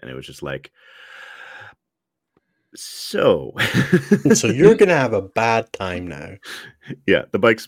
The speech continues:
Speaker 1: it, it was funny 'cause turn one, the bikes, I, I'll go through my, I'll actually go through all, all five of them again 'cause it wa-, they were actually all, for different reasons, five very fun games.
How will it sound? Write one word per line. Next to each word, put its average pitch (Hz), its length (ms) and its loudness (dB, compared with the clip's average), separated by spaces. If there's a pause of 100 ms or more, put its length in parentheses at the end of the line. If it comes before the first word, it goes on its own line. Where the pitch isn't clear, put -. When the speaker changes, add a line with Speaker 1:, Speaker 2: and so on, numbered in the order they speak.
(140)
Speaker 1:
it, 98 220 -2
it - 20 0
was 104 120 0
funny 92 180 -4
'cause 92 120 -12
turn 104 220 -2
one, 95 160 -4
the 87 80 -8
bikes, 90 560 -8
I, 135 100 -4
I'll 170 140 -6
go 185 120 -4
through 143 120 -12
my, 107 160 -4
I'll 120 120 0
actually 120 240 -2
go 95 80 -4
through 80 160 -8
all, 71 120 -12 (100)
all 76 60 -12
five 71 180 -8
of 69 60 -20
them 65 80 -18
again 64 180 -18
'cause - 200 -18
it 73 40 -14
wa-, 73 140 -14
they 87 100 -6
were 82 260 -6
actually 76 340 -12
all, - 200 -16 (720)
for - 160 -10
different 131 460 -6
reasons, 80 640 -10
five 85 320 -6
very 80 260 -8
fun 69 180 -14
games. - 460 -20